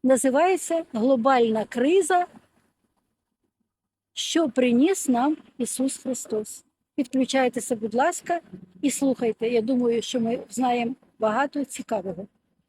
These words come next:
і того, чого ми ще не знаємо із учення Ісуса Христа,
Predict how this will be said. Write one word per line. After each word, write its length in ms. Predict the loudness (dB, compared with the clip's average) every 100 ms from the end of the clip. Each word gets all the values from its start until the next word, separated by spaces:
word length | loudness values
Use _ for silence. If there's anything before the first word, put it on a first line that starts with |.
| _
і 100 | -4
того, 440 | -2 2 2 0 -4 -14 _
чого 320 | -2 0 2
ми 140 | 2 0
ще 360 | -2 0 -2 -4 -2
не 140 | -2
знаємо 520 | 0 0 0 -2 -6 -12 _ _ _ _ -4
із 420 | -2 -2 -6 -12 _ _ _ _ -8
учення 560 | -6 -2 0 2 2 -2 _ _ _ _
Ісуса 500 | -6 -4 -2 -2 -2
Христа, 520 | -4 -4 -6 -4 -4